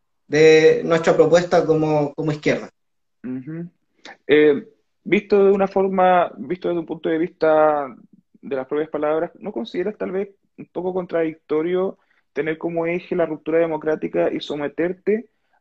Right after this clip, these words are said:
Speaker 2: a un, a un proceso democrático dentro de un sistema del cual tú cuestionas y buscas romper?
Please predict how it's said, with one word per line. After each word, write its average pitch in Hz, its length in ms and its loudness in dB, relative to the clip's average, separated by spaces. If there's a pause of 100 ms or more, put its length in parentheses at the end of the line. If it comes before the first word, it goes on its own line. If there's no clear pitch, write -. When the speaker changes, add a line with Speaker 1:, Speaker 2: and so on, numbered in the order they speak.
Speaker 2:
a 147 400 2
un, 170 180 -6 (200)
a 143 80 2
un 156 800 -8
proceso 170 500 -2
democrático 185 1000 0 (120)
dentro 147 340 -2
de 165 80 -2
un 165 60 -6
sistema 165 500 -4
del 147 140 -2
cual 156 200 -4
tú 165 160 -8
cuestionas 165 540 -4
y 143 60 -2
buscas 151 300 -4
romper? 165 360 -6